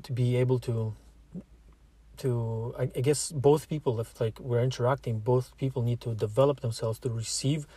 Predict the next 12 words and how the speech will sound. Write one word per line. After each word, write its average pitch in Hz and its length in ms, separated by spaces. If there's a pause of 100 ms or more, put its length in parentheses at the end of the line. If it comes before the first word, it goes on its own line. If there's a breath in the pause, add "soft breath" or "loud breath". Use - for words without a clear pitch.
(180 loud breath)
feel 135 400
certain, 131 420 (460 soft breath)
certain 135 340
things, 139 420
and 120 120
another 120 260
person 120 380
needs 117 200
to 120 100
be 113 200
very 120 240
receptive 113 580